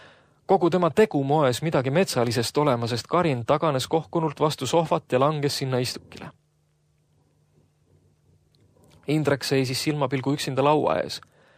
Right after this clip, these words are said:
parem käsi pooles vinnas nagu löögiks valmis. Aga siis tuli tal kogu kehasse lõtvus,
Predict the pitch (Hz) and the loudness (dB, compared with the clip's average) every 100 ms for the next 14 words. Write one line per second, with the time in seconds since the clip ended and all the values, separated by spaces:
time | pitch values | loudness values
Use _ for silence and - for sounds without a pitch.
0 | _ _ _ - 160 175 143 160 175 156 | _ _ _ 2 4 4 2 2 2 0
1 | 143 165 165 127 151 175 160 139 139 139 | 2 2 4 2 -2 -2 -2 -2 -2 2
2 | 156 165 147 - - - 71 - - - | 2 2 0 -4 -4 -6 -6 -14 -14 -16
3 | _ _ _ _ _ _ _ _ _ _ | _ _ _ _ _ _ _ _ _ _
4 | _ _ _ _ - 147 202 202 - 202 | _ _ _ _ 0 2 2 0 0 0
5 | 175 156 151 190 160 185 175 131 156 156 | 2 2 0 0 0 0 0 -2 0 -2
6 | - - - | -4 -12 -12